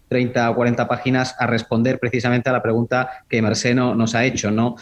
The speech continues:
Y es, es cómo tiene que cambiar el modelo educativo para subirse a esta nueva era digital. Y, y va muy en línea con lo que ha dicho Xavi. Yo creo que, creo que,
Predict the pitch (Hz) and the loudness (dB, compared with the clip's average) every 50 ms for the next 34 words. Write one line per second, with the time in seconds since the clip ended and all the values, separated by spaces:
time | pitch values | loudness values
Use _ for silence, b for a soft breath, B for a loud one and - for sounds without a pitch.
0 | B B B B B B - 120 117 123 131 127 - - 131 123 117 - - - | B B B B B B -2 0 0 2 2 0 0 0 -2 -2 -2 -2 -2 -2
1 | 139 147 147 147 147 143 143 139 135 135 135 139 143 143 143 135 131 127 131 135 | 0 0 2 2 2 2 2 2 2 2 2 2 2 2 4 4 2 2 2 2
2 | 135 131 131 127 131 123 - 135 135 131 135 135 139 135 - 127 127 127 127 135 | 2 0 0 0 -2 -2 0 0 2 2 2 2 0 0 0 0 0 2 2 0
3 | 143 147 - 120 - - 123 113 127 135 131 - 147 139 156 151 147 - - 123 | 0 -2 -4 -6 -6 -6 -2 -2 0 -2 0 0 0 0 0 -2 -4 -4 -2 -2
4 | 123 117 - 135 131 131 127 127 127 127 120 120 120 113 107 104 101 - 104 - | -2 -2 0 0 2 2 2 2 2 2 2 2 2 2 0 0 -2 -6 -6 -4
5 | - 123 113 104 - B B B B B B B B _ _ 127 120 131 123 143 | -2 0 0 0 -2 B B B B B B B B _ _ 0 2 2 2 2
6 | 131 123 120 135 151 175 175 156 135 120 120 123 123 117 110 113 117 110 110 101 | 2 2 2 2 2 2 2 2 2 2 2 2 2 2 2 2 0 0 0 0
7 | 107 104 107 107 - 110 104 - - 113 110 110 110 107 120 123 123 139 147 151 | -2 -2 -2 -4 -4 -6 -6 -2 -2 0 2 2 2 2 0 0 0 0 0 0
8 | 147 156 147 143 139 143 - - 139 - _ _ - 151 156 151 - 156 143 131 | 2 0 0 0 -2 -4 -8 -10 -12 -12 _ _ -2 -2 -2 0 0 0 2 4
9 | 123 120 113 - | 4 2 2 0